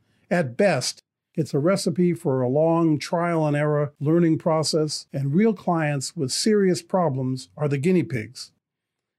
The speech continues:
As a profession, we can do better in this important area.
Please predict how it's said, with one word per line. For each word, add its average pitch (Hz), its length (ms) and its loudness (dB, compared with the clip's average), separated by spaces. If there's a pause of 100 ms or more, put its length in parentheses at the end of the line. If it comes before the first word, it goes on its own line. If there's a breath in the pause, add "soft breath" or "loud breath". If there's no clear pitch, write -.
(120)
As 151 180 0
a 139 60 -2
profession, 151 640 0 (500)
we 190 120 2
can 214 180 4
do 208 100 4
better 165 400 4
in 131 140 2
this 139 220 0
important 135 480 -2
area. 120 420 -4